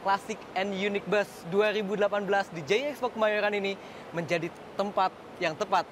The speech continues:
bagi Anda. Total ada sepuluh unit bus yang pernah warawiri di Indonesia, mulai dari milik pribadi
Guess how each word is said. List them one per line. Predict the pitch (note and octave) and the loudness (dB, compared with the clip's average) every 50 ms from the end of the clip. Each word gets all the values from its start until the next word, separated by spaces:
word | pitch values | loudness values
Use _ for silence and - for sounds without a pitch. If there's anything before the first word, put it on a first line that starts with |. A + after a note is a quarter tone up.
| - - F#3 | -10 -6 -2
bagi | E3 F#3 E3+ D#3 D#3+ | 0 0 2 2 2
Anda. | D#3 D#3 C#3+ C#3 B2 A2 - - - - - - - - - | 0 2 0 0 -2 -2 -4 -10 -14 -16 -16 -16 -16 -14 -4
Total | - D#3+ D3+ D3+ - A3 A#3+ C4+ D4 D4+ C#4+ - | 0 2 2 4 6 6 6 8 6 6 4 4
ada | F#3 F#3+ F#3 G#3+ A#3+ B3 | 2 2 2 2 2 0
sepuluh | - - - G#3+ G#3+ G#3+ A3 A3 | -2 -2 0 2 4 4 4 4
unit | G#3 G#3+ G3+ F3+ F3+ | 4 0 -2 -2 0
bus | A#3 C#4 A#3+ - - - - - - | 2 2 2 0 -2 -10 -14 -14 -4
yang | - F#3 F#3 F#3+ | 0 0 0 0
pernah | F#3 F3+ F#3 G#3 A3 A#3 A3+ A3 | 0 -2 -2 2 2 2 2 2
warawiri | G#3 G#3 G#3 F#3+ G3+ G3+ G#3 G3+ G#3+ | 4 2 4 4 2 0 2 2 2
di | G3 G3+ G3 | 2 2 2
Indonesia, | F#3+ G3 F#3+ G3 G3 F#3+ - A#3+ A#3+ B3 B3 B3+ | 2 2 2 2 0 2 2 4 4 6 4 4
mulai | A#3+ G#3+ A3 A3 A#3 A#3 | 2 0 0 2 2 2
dari | G3 G#3+ G#3+ G#3+ G#3+ | 2 2 2 0 0
milik | G#3+ G#3+ G#3+ G#3+ - | 0 0 -2 -2 0
pribadi | G3+ G#3+ A3 G3+ G3 G3 F3+ A#3 C4 C#4+ | 0 2 4 4 4 4 4 2 2 0